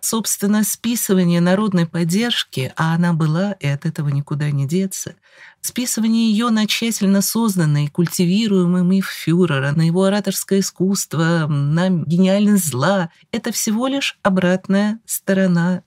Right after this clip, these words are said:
вот этой персонификации режима. Такое же беспомощное, целенаправленное, в конечном счете, тоже действие,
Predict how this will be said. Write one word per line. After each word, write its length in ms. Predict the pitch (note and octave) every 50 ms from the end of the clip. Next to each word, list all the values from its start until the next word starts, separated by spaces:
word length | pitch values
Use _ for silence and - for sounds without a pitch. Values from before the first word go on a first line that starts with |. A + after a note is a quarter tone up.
| _ -
вот 240 | E3 E3 E3 E3 F3+
этой 200 | F3 - F#3+ E3+
персонификации 1200 | - F3+ F3+ F3 - - F3 E3 E3+ D#3+ - D3+ C#3+ - D3 D3 C#3+ - - - C#3 D3+ D3+ C#3+ - -
режима. 580 | D3 D#3 E3 E3 D#3+ D#3+ D#3 C#3+ B2+ A#2 - - _ -
Такое 380 | - E3+ E3+ - A3+ A3+ A3+ G#3+
же 120 | G3 G3+
беспомощное, 1200 | D#3+ D#3+ F3 - - - - C4 C4+ B3 A#3 G#3+ - - G3+ F#3+ G3+ G3+ G3 G3 G3 F#3+ F3 - - _ -
целенаправленное, 1000 | - - F3 D#3+ E3+ D#3 D#3+ D3+ - - C#4 D4+ C4+ F3+ C3 A#2+ G#2+ - F#2+ F#2+
в 60 | -
конечном 480 | - - - B2 - B2+ - - - C#3
счете, 380 | - - - F#3 E3 - -
тоже 300 | - - C3+ C3+ - C#3
действие, 580 | D#3 F#3+ A3+ A#3 A3 - - - F#3+ F#3+ F#3